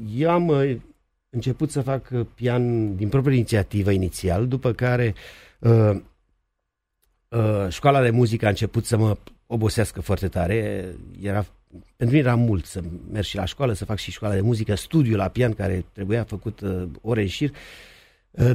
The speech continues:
dar, uh, <clears throat> taică-mi a încercat să, să mă țină aproape legat de ș-, școala de muzică. Nu vrea să o abandonez. Până la urmă,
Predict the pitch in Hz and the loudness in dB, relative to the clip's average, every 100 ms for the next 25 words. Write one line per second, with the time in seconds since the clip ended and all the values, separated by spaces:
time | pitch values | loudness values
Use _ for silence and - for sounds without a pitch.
0 | 117 107 123 123 123 123 117 92 - - | 2 4 4 4 4 4 2 0 -6 -18
1 | - - - - - - _ _ _ _ | -8 0 2 2 0 -12 _ _ _ _
2 | _ _ 143 165 156 143 123 - 123 160 | _ _ 2 4 6 4 2 -2 -2 -2
3 | 156 - 143 135 - _ _ _ _ _ | -4 0 0 0 -6 _ _ _ _ _
4 | _ _ _ _ _ _ - 127 117 - | _ _ _ _ _ _ 0 2 2 0
5 | 143 117 98 87 - 101 120 120 120 110 | 0 2 2 0 -4 -4 -2 0 2 2
6 | 104 120 104 98 98 - 104 - 95 - | 2 0 0 -2 -2 -6 -10 -8 -10 -4
7 | 95 95 95 98 92 98 110 117 107 90 | -2 0 0 0 -2 0 0 2 0 0
8 | 98 90 92 87 87 85 85 80 - 139 | -2 -2 0 0 0 0 -2 -4 -2 0
9 | 131 127 123 | 2 2 0